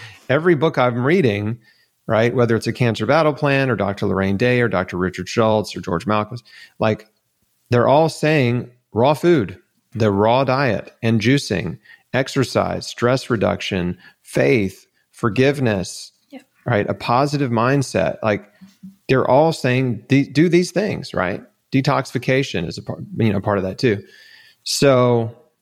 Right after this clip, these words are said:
Speaker 1: today it's, I think in some ways it's easier 'cause it's, you can connect with people and there's more information, but it's also harder because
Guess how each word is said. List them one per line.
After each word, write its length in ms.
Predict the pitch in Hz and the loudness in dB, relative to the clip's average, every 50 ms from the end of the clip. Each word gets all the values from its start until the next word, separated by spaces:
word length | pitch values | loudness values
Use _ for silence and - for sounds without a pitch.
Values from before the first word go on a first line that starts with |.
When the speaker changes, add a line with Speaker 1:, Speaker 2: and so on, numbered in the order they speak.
| _ - | _ -2
Speaker 1:
today 260 | - 131 143 170 240 | 0 2 4 4 4
it's, 220 | 247 - - - - | 2 0 -2 -10 -6
I 140 | - - 156 | -2 -2 -2
think 300 | - - 147 139 127 - | 0 2 0 0 2 0
in 100 | 131 123 | -2 -2
some 220 | - - 165 160 175 | 0 0 0 2 4
ways 200 | 180 175 156 156 | 4 4 2 0
it's 120 | 135 - | 0 0
easier 340 | 147 151 147 160 175 175 175 | 0 2 2 4 2 2 2
'cause 220 | - 143 110 120 | 2 -2 -2 -2
it's, 100 | 110 104 | -2 -2
you 80 | 117 117 | -4 -2
can 140 | - 117 101 | 0 -2 0
connect 340 | - 120 107 110 120 - | 0 0 0 0 -2 -2
with 140 | - 135 - | -6 -8 -2
people 400 | - 147 139 - 151 147 147 147 | 0 -2 0 2 2 2 2 2
and 80 | 131 101 | 2 0
there's 140 | 90 90 101 | 0 0 0
more 160 | 101 104 104 | 0 0 0
information, 640 | 101 101 - 87 87 90 110 117 - 143 143 147 156 - - - - | 0 -2 -2 -2 0 0 0 0 2 2 0 0 0 -4 -10 -14 -4
but 80 | - 104 | -2 -2
it's 120 | 92 120 | 0 2
also 240 | 113 110 - 107 95 | 0 0 0 -2 0
harder 360 | 90 110 113 117 113 101 95 | 2 2 2 2 2 0 0
because 720 | 92 95 87 - 101 98 90 92 92 82 - - - | 0 -4 -4 -2 0 0 2 2 0 -2 -4 -6 -12